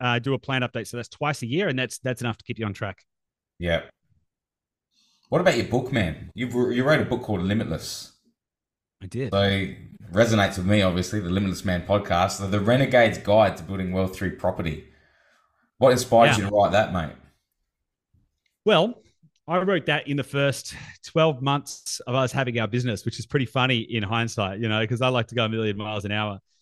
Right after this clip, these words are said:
Speaker 1: Um, but what I was trying to do was distill down and capture everything that I knew and felt and believed at the time. Now, it is out of date. I will put, point that out. It is out of date because our scientific method has significantly evolved.
Speaker 2: Okay.
Speaker 1: Like, significantly evolved. But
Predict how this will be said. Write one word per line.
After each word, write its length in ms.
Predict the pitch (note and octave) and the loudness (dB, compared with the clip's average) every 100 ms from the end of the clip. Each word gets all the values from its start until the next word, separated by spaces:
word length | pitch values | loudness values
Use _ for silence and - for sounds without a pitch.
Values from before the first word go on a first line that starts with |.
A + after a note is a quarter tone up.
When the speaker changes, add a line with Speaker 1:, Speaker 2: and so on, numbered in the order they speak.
| _ - | _ -4
Speaker 1:
Um, 480 | C3 C3 B2 B2 - _ _ _ - | 0 0 -2 -8 -14 _ _ _ -8
but 140 | D3 | -4
what 120 | D3 G3 | 0 0
I 40 | |
was 140 | A#3 | 0
trying 180 | - F3+ | -2 -2
to 40 | D3 | -2
do 140 | C#3 | -2
was 160 | B2+ - | -4 -6
distill 320 | A#2 - C#3+ | -8 -4 0
down 180 | C3+ B2 | 0 -2
and 100 | A2 | -4
capture 380 | A#2+ A#2 B2 | -6 -6 -4
everything 400 | A#2 A2+ B2+ A#2+ A2+ | -4 -6 -6 -6 -6
that 100 | A2+ | -4
I 320 | A2+ A2+ A#2 B2+ | -2 -2 -4 -8
knew 300 | A2 A2+ A#2+ | -8 -4 -4
and 160 | A2 G2+ | -4 -4
felt 240 | A2+ A#2 | -6 -6
and 100 | G#2 | -8
believed 500 | G#2 G2 _ G#2 G2+ | -12 -12 _ -6 -6
at 60 | - | -8
the 60 | |
time. 240 | - G#2+ G2 | -8 -8 -6
Now, 140 | C3 B2+ | -2 0
it 60 | |
is 140 | D3+ - | 0 -2
out 240 | C3 A#2+ | -2 -2
of 100 | G2+ | -2
date. 380 | B2+ A2 G2 - _ _ _ _ | -2 -4 -6 -16 _ _ _ _
I 80 | A2 | -4
will 140 | A#2 | -2
put, 240 | A#2 B2 - | -2 -4 -4
point 180 | A#2+ A2+ | -6 -4
that 100 | G#2+ | -2
out. 80 | G2+ | 0
It 80 | |
is 140 | B2 D3+ | 0 0
out 120 | D#3+ | 0
of 80 | A#2 | 0
date 200 | C3 A2+ | -2 -4
because 220 | A#2 A2 | -6 -8
our 120 | A2 | -8
scientific 600 | G#2+ B2 A#2+ A2+ A#2 - | -8 -4 -4 -4 -8 -8
method 280 | G#2+ A#2 G#2 | -6 -4 -4
has 160 | G2+ - | -8 -10
significantly 960 | G2+ G#2+ A#2 C3 B2 C3 A#2 G2 G#2 G2 | -12 -8 -2 0 -2 -6 -6 -6 -6 -6
evolved. 540 | F#2 F#2+ F2+ D#2 D#2+ - | -4 -6 -6 -10 -16 -6
Speaker 2:
Okay. 200 | F2 E2 - | -6 -6 -8
Speaker 1:
Like, 180 | G#2+ G2+ | -8 -6
significantly 640 | B2+ A2+ C3+ C#3 A#2+ A#2 | -8 -2 -2 -2 -6 -8
evolved. 440 | G#2 G2 F2+ D#2 _ _ _ _ _ _ | -8 -6 -10 -10 _ _ _ _ _ _
But 420 | B2+ A#2+ E3 C#3+ | -10 -2 0 0